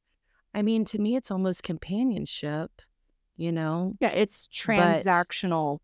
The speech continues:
Speaker 2: companionship, right? It
Speaker 1: Right.
Speaker 2: doesn't necessarily have to be, again, intercourse or sexual,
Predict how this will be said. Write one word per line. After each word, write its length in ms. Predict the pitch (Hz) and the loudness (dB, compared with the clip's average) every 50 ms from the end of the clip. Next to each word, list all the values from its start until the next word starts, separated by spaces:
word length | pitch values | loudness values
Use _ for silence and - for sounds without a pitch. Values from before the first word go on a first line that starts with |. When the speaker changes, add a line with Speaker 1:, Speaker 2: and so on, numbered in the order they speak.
| _ _ _ | _ _ _
Speaker 2:
companionship, 880 | - - 170 160 - - 143 113 131 - - 87 110 - - - - - - _ _ _ _ _ | -8 -6 -6 -6 -6 -6 -8 -6 -8 -8 -8 -10 -10 -10 -10 -10 -12 -14 -16 _ _ _ _ _
right? 360 | - 156 156 156 180 208 - _ _ - - _ _ - - _ _ _ | -4 -2 0 2 0 0 -2 _ _ -20 -20 _ _ -20 -20 _ _ _
It 60 | - 185 | 0 2
Speaker 1:
Right. 20 | |
Speaker 2:
doesn't 300 | 208 202 180 202 185 - | 4 4 4 2 0 -2
necessarily 600 | 139 170 - - 175 - - 160 151 151 151 160 | -2 -4 -4 -6 -6 -6 -4 -2 -2 -2 -2 -2
have 260 | 147 143 160 151 - | -2 -4 -4 -4 -6
to 140 | - - 147 - - | -6 -10 -10 -6 -4
be, 420 | 160 127 135 139 135 135 160 - - _ _ _ _ _ _ _ | -4 -2 0 0 -2 -2 -4 -6 -10 _ _ _ _ _ _ _
again, 340 | - 165 - - 160 151 139 | -6 -4 -2 -2 -4 -4 -2
intercourse 680 | - 160 170 160 160 - - - 156 143 143 147 - - | -2 -2 -2 -2 -2 -4 -4 -2 -2 0 0 -2 -4 -6
or 80 | 156 | -6
sexual, 840 | 151 - - - 151 - - - - - 143 151 151 139 131 147 160 | -6 -6 -4 -4 -4 -4 -6 -6 -4 -2 0 2 2 2 0 0 -4